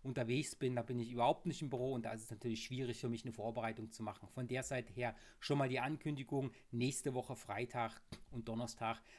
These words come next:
haben wir hier kein Webinar. Aber Nachrichten gibt's trotzdem. Getradet werden kann auch. Heißt also Freitag noch die Einzelhandelsumsätze aus Großbritannien. Und wir bekommen den Einkaufsmanager-Index für das verarbeitende Gewerbe hier für die nächste Woche, die kleine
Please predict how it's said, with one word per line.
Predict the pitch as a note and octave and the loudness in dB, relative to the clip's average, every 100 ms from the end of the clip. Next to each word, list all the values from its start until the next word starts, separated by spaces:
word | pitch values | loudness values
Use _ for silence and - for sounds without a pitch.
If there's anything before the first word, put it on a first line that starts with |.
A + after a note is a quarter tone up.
| - | -8
haben | A2 | -4
wir | A2+ | -2
hier | A2 | -2
kein | A2 B2 A2+ | -4 -4 -2
Webinar. | A#2 A#2 A#2 A#2 | -2 0 0 0
Aber | A#2+ | 0
Nachrichten | A#2 B2+ E3+ E3+ - D3+ | 2 4 4 2 -2 -2
gibt's | C3 - | -2 -2
trotzdem. | F3+ F#3+ - F3 E3 | 0 0 4 4 4
Getradet | A#2+ - C#3 D#3+ D#3+ | -2 0 4 4 4
werden | C3 C3 B2+ | 2 0 0
kann | A#2+ B2+ A#2 | -2 -2 2
auch. | C#3+ F#3 F#3 - - | 6 6 6 -2 -6
Heißt | A#2 C3+ - | 0 0 0
also | C3+ B2+ A#2+ | 0 0 -2
Freitag | - G#2+ D#3 D3 B2 | -2 0 0 0 0
noch | B2 | -2
die | - G#2+ | -4 -6
Einzelhandelsumsätze | A#2 D3+ C#3 C3 B2 - B2+ A#2+ A#2 - | -4 -2 -2 -2 -4 -4 -4 -4 -4 -2
aus | E3+ F#3+ | 2 0
Großbritannien. | - D3+ - - B2+ B2+ A#2+ - - - | 0 -2 -2 -4 0 2 2 -2 -14 -6
Und | C#3+ C3 | -4 -2
wir | B2 | -2
bekommen | A#2 C3 A#2 | -2 0 0
den | A2+ | -2
Einkaufsmanager-Index | - G2 G#2 A2+ A2 - A2 G#2+ A2 G#2+ G#2+ - | -4 -6 -6 -6 -6 -4 -6 -6 -8 -6 -6 -6
für | - F3 C#3+ - - | 8 10 10 6 -2
das | C3 B2 - | 0 0 0
verarbeitende | - B2+ A2 A2+ A#2+ A#2 A#2+ B2 | 0 0 0 -2 -2 -2 -4 -2
Gewerbe | C3 B2 D#3+ C#3+ A2 - | 2 6 6 6 0 -4
hier | - C#3+ C#3 A2+ - | -4 4 4 4 4
für | F3+ | 4
die | F#3+ | 6
nächste | F#3 F3 F3 D3+ | 6 6 4 2
Woche, | E3 C#3+ G#2+ - - | 2 2 -4 -6 -10
die | B2 | -4
kleine | B2 A2+ A#2+ A2+ | 0 2 2 -2